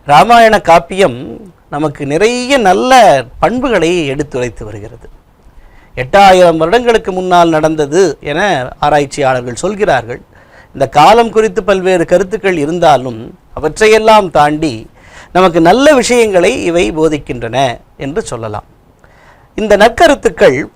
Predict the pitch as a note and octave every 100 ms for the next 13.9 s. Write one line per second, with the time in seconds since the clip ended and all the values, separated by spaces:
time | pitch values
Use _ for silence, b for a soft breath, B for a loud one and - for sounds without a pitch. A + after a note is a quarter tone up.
0 | - F3 A#3+ D#4 D#4+ B3+ B3 A3 F#3 F3+
1 | A3+ E3 D3+ D3+ D3+ C#3 C#3 A#2+ A2+ A#2+
2 | _ _ C#3+ F#3 A#3 A#3 B2+ - A#3+ _
3 | b b b - A#3+ E4+ F4 C4+ E3 C3
4 | A#2+ - G#3+ G3+ G#3 A3 A3 G#3+ G3 F#3
5 | E3 D3 C#3+ B2+ D#3 D4+ F3+ G3 A#3 G3+
6 | F#3+ D4 C#4 G#3+ G#3 G#3 F3 D#3 D3 B2+
7 | B2 C#3 C3+ A2 - b _ _ - A3
8 | A3+ G#3 G#3 A3 A#3 G#3 F#3 F3 F3+ D3+
9 | D3 F3 B2 D#3 - B B B - D3
10 | G3 C4 B3+ A#3 A3 B3+ G#3+ F#3 - F3
11 | G#3 G#3+ G3+ G3 F3 D3 C#3 B2+ A2+ A2
12 | - _ B B B D#3 E3 F#3 B3+ C#4+
13 | C4 - B3+ A#3 A3 G#3+ G3+ E3 C3